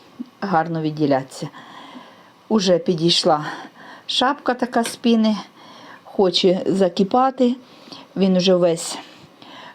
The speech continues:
гарячий. Е, є, що відціжують і холодний, і воно, е, нормально відсіжується. Є так, що залишають, щоб воно починало бродити.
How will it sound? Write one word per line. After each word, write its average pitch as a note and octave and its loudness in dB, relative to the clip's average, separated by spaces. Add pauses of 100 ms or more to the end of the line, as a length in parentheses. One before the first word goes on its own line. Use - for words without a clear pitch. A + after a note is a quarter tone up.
(100)
гарячий. A#3 2 (560)
Е, F#3 4
є, A3 2
що G#3 2
відціжують F3+ 2
і F3 2 (640)
холодний, A#3+ 2
і G#3+ -2
воно, G#3 4 (240)
е, F3 0 (400)
нормально G3+ 2
відсіжується. F3+ 2 (720)
Є A3 0
так, F#3 -2
що F#3 2
залишають, F3 2
щоб D#3+ -2
воно E3 2 (420)
починало E3+ 2
бродити. A3 2